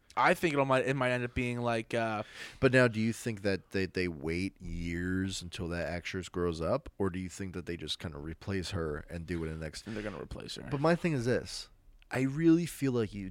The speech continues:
Speaker 2: Michael B. Jordan has to be considerably older to play the mentor dad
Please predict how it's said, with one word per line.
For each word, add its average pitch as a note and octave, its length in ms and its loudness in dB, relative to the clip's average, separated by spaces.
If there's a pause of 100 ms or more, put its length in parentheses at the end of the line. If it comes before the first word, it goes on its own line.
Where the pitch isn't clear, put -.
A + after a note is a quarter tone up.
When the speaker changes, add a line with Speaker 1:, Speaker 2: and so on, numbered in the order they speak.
(100)
Speaker 2:
Michael G#2 300 -2
B. G#2+ 160 -4
Jordan F2+ 380 -4
has F#2 280 -4
to - 80 -16
be F2 140 -6
considerably F#2 760 -6
older D#2 540 -6
to - 80 -6
play F2+ 300 -4
the D#2+ 160 -8
mentor E2+ 560 -4
dad D#2+ 460 -4